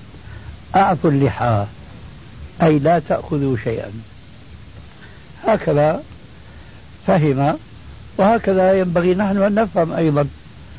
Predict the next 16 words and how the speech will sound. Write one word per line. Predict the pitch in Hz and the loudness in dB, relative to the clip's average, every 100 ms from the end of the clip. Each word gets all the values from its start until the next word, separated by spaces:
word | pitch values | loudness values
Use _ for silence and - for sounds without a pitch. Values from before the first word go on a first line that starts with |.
| - - - - | -20 -20 -20 0
طيب، | 143 139 104 - - - - - - - - - - | 2 2 0 -10 -20 -20 -20 -20 -20 -20 -20 -10 0
ترى | 175 190 147 - - - - - - | 4 4 4 0 -14 -20 -20 -20 -18
هذا | - 147 175 165 | -6 0 2 4
الفهم | 143 165 170 147 110 98 104 - - - - - - - - - - - - - 135 | 2 2 4 4 2 -6 -12 -18 -20 -20 -20 -20 -20 -20 -20 -20 -20 -20 -20 -12 0
يعني | 170 170 160 151 131 120 | 2 4 4 4 4 2
فيه | - 196 185 156 | 0 2 4 4
شيء | 123 165 175 160 | 2 2 4 4
من | 165 | 4
الغموض | 143 123 131 143 170 175 127 120 - - - - - - - - - - - | 4 4 4 4 2 0 -6 -14 -16 -18 -20 -20 -20 -20 -20 -20 -20 -16 0
والخفاء، | 135 143 - 135 113 151 165 135 - - - - - - - - | 2 4 2 -2 2 4 4 2 -6 -20 -20 -20 -20 -20 -20 -12
ولا | 127 143 185 165 147 | 0 2 4 2 2
هو | 165 156 | 4 4
ظاهر | 147 175 143 143 117 107 - - - - - - | 6 4 4 2 0 -6 -12 -20 -20 -20 -20 -6
كالشمس | - 123 - 165 170 151 | 0 0 0 0 2 0
في | - 127 127 | -4 -2 0
ربيع | 131 143 | 2 0